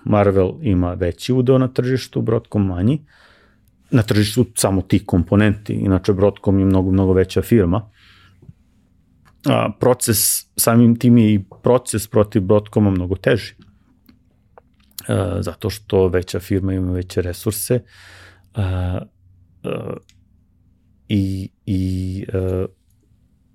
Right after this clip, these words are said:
još ima još jednu prednost Broadcom, a to je da im vide koje su greške pravi-, koje greške pravio Marvel, pa neće ponoviti iste greške. Tako da je ovaj proces, a, protiv Broadcoma,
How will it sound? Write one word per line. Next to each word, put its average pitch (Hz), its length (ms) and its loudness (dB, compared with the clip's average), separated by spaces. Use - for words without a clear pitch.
još 113 360 2
ima 110 200 4
još 104 220 2
jednu 131 220 4
prednost 110 440 0
Broadcom, 113 460 0
a 110 60 -6
to 104 220 0
je 101 60 0
da 101 120 -2
im 98 480 -6
vide 101 380 2
koje 107 240 -2
su 104 140 -10
greške 101 400 -2
pravi-, 104 400 0
koje 107 180 0
greške 104 320 0
pravio 104 320 2
Marvel, 110 400 4
pa 113 120 2
neće 110 300 2
ponoviti 104 520 2
iste 104 240 0
greške. 95 340 -2
Tako 127 280 0
da 120 80 4
je 117 60 6
ovaj 127 220 4
proces, 123 640 0
a, 107 260 4
protiv 104 260 0
Broadcoma, 107 560 2